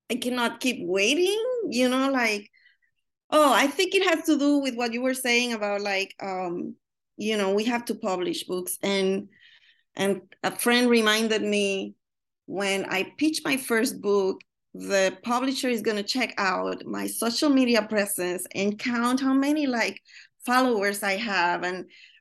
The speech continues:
all of this stuff, how many likes and all these things. And I thought, well, I guess I must, right? Even though I do know scholars that do not, um, have a strong, like, multimedia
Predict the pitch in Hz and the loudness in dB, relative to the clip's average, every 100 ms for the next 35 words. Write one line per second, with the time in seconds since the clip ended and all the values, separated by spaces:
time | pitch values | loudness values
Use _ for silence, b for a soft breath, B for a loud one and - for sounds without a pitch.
0 | _ - 269 311 262 254 247 _ 240 208 | _ 4 6 6 4 -2 -2 _ 2 2
1 | 180 233 294 294 285 269 254 190 - 214 | 2 0 2 2 2 0 0 -4 -6 -6
2 | 233 247 262 - _ _ - 233 240 330 | -4 -4 -6 -8 _ _ -4 -2 2 0
3 | 330 B B B 214 233 233 240 220 208 | -2 B B B 2 2 2 2 2 2
4 | 214 214 - _ _ _ _ _ _ - | 2 2 -4 _ _ _ _ _ _ -6
5 | 220 247 240 220 202 - - 208 214 202 | -2 0 2 0 -2 -8 -8 -2 0 0
6 | 185 - - 190 190 202 233 262 285 277 | -2 -8 -10 -4 0 0 2 4 4 4
7 | 247 220 277 262 214 208 208 202 196 196 | 2 0 -2 -2 -2 -4 -4 -2 -2 -2
8 | 190 196 _ _ 208 202 190 190 190 - | -6 -6 _ _ -2 -2 0 -2 -4 -6
9 | - 196 196 202 208 - - 208 214 196 | -6 -4 -2 -4 -4 -8 -10 -4 -2 -2
10 | 190 - 190 185 190 - - 104 101 98 | -4 -4 -4 -4 -6 -8 -8 -4 -2 -2
11 | - - _ _ _ _ - - 208 196 | -6 -12 _ _ _ _ -16 -8 -6 -4
12 | 202 202 202 196 196 190 190 185 | -4 -4 -4 -2 -2 -2 -2 -4